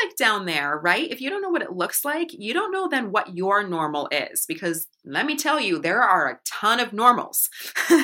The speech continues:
So that if you do um, have a baby, you know what your normal looks like afterwards. And you don't freak out when you're like, "I don't think that's what it looked like."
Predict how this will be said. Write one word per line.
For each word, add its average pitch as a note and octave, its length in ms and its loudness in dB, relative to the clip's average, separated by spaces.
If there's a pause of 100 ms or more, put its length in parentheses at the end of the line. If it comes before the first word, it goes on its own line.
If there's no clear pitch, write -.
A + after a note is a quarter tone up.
(800)
So G3+ 460 4
that F#3+ 340 6 (100)
if B3+ 440 2 (240)
you F3 400 0
do D#3 600 0 (460)
um, D3 380 0
have D#3+ 320 2
a D3+ 60 -6
baby, C#3 720 -6 (120)
you G#3+ 200 -4
know A3 260 0
what B3 160 -2
your G3+ 120 -2
normal E3+ 400 -2
looks D#3 320 -8
like D3 280 -6
afterwards. D3+ 800 -2
And D#3 180 -2
you E3 120 -4
don't F#3+ 220 -4 (100)
freak F#3+ 240 -4
out F#3 460 4
when D#3+ 160 -4
you're D#3 100 -2
like, C#3+ 260 2 (180)
"I B3+ 80 -6
don't F4 200 -10
think C4 160 -6
that's C4 220 -10
what - 100 -8
it - 100 -10
looked A#4+ 240 -6
like." C#3+ 200 -4